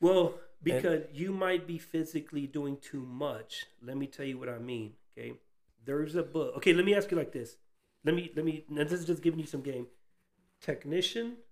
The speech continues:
Speaker 1: right? So what kind of remodeling do you do?
Speaker 2: I do all types. Drywall,
Speaker 1: Okay, let's just say
Speaker 2: uh,
Speaker 1: putting the
Speaker 2: painting.
Speaker 1: dry-, let's just say putting the drywall. The drywall layer or the drywall putter on or <laughs> whatever, right?
Speaker 2: <laughs>
Speaker 1: Okay, the,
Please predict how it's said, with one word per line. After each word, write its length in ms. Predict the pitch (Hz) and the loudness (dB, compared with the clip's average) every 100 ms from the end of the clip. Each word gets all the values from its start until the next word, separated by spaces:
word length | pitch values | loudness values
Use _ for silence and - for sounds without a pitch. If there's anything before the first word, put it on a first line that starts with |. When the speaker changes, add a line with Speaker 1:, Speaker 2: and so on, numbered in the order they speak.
| - _ _ | -20 _ _
Speaker 1:
right? 300 | - 120 147 - - _ - | -6 -4 -4 -8 -20 _ 0
So 80 | 165 | 2
what 160 | 160 | 2
kind 140 | 165 180 | 2 4
of 40 | |
remodeling 360 | 175 175 180 175 | 4 4 4 2
do 60 | |
you 60 | 175 | 2
do? 220 | 175 202 - - | 0 0 -2 0
Speaker 2:
I 100 | 123 | 4
do 360 | 123 135 139 131 | 6 8 6 6
all 200 | 120 127 | 6 4
types. 420 | - 101 98 - - 107 | 4 0 -2 -6 -16 -8
Drywall, 840 | 110 113 117 117 117 117 113 110 151 | 0 4 4 6 6 6 6 4 4
Speaker 1:
Okay, 140 | 156 | 6
let's 140 | 175 | 6
just 120 | 160 - | 4 4
say 160 | 175 | 4
Speaker 2:
uh, 20 | 147 - | 2 -2
Speaker 1:
putting 120 | 107 | 0
the 240 | 104 190 170 | 2 4 4
Speaker 2:
painting. 20 | |
Speaker 1:
dry-, 180 | 151 135 | 4 4
let's 160 | 156 | 2
just 100 | 175 | 0
say 100 | 160 | -2
putting 200 | 156 156 | -2 -2
the 80 | 139 | -2
drywall. 240 | 135 120 117 - - - - - - 139 | -2 -2 -6 -10 -20 -8 -8 -6 -12 -6
The 120 | 139 | -4
drywall 800 | 131 170 180 180 180 170 156 147 | 2 4 6 6 6 4 2 2
layer 320 | 156 131 127 | 2 2 -2
or 80 | 127 | -2
the 100 | 135 | -2
drywall 600 | 143 156 151 147 139 139 - - | 0 0 0 -2 -2 -6 -10 -2
putter 260 | 151 139 | 4 6
on 120 | 135 | 6
or 160 | 123 113 | 4 4
<laughs> 20 | - | 8
whatever, 340 | 165 131 127 | 10 10 6
right? 140 | 147 | 8
Speaker 2:
<laughs> 200 | 156 131 | 8 10
Speaker 1:
Okay, 480 | 160 135 123 123 147 | 8 10 8 8 4
the, 140 | 151 | 4